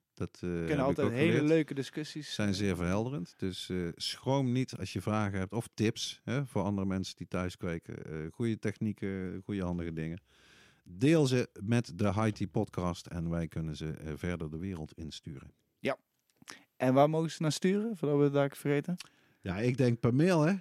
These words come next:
Speaker 1: naar
Speaker 2: Ja.
Speaker 1: ons welbekende mailadres.
Speaker 2: Info at high tea podcast, en podcast met een T, at gmail.
Speaker 1: Punt N L.
Speaker 2: Oh,
Speaker 1: Oh, nee.
Speaker 2: wel, ja. Punt N L.
Speaker 1: Punt N L.
Speaker 2: Sorry, sorry, blablabla. Ja, dus, eh, even overnieuw.
Speaker 1: <laughs>
Speaker 2: Info at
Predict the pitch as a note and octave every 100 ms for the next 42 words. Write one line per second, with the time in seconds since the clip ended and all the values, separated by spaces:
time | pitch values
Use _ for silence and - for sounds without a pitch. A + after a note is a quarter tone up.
0 | - A2+ A#2+ A#2 A2 A2+ C#3+ D3 C#3 C3+
1 | C3 D#3+ E3+ A#2+ A2 C#3 A3+ - - _
2 | _ _ _ _ - F#3+ F3+ C#3 D3 F#3
3 | - _ - D#3 - - _ _ _ -
4 | B2+ G3 - B2+ D#3 - F#3 F3+ - -
5 | - - - G2+ - B2 - A2+ G#2+ -
6 | - A#2 D#3 D3 E3+ B2 D#3+ - _ _
7 | _ _ - C3+ - - _ _ _ _
8 | - D3+ C3 C3 E3 C3 G#2 G#2+ _ _
9 | _ - A#3 G3+ A#3 A3+ G#3+ F3 A#2 _
10 | - A3 F#3 G3+ F3 C#3 C3 - C3+ G#2
11 | G3 E3+ E3+ F3 F3 F#3+ G#3+ - - C#3+
12 | - _ _ C3+ C3+ C#3 - F3+ F3 D#3+
13 | G3 A3 A#3 - - A3 - G3 F#3+ -
14 | D3